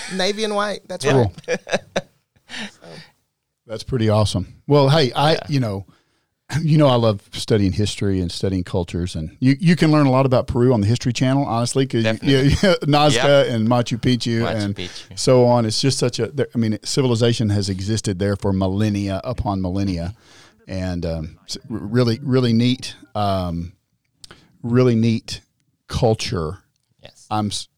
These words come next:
Speaker 3: I'm so intrigued by it now in a different way after hearing the specific stories Coach O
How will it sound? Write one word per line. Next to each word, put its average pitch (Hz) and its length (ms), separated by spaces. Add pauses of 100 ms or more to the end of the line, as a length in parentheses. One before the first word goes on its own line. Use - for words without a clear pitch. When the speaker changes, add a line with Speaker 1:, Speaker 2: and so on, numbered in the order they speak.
(440)
Speaker 3:
I'm 117 200
so 131 180
intrigued 120 480
by 101 200
it - 80
now 107 320
in 98 200
a 87 60
different 104 420
way 80 380 (340)
after 92 240
hearing 92 460
the 87 100
specific - 580
stories 87 400
Coach 85 280
O 82 280